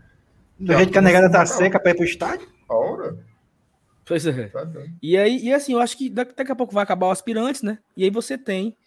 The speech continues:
Speaker 3: oportunidade de dar esses meninos crescerem, né? Subir, u-, utilizar, e a, a, analisar esses caras.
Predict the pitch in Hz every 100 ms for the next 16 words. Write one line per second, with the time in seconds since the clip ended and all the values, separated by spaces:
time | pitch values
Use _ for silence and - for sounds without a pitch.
0 | _ _ _ _ - 156 180 170 185 180
1 | 165 170 170 147 170 180 170 170 170 165
2 | 202 - 349 339 - 320 277 226 - 233
3 | 170 214 233 175 151 156 190 185 123 147
4 | 180 147 _ _ _ - - _ _ _
5 | - 131 113 143 151 143 110 135 156 -
6 | 135 143 160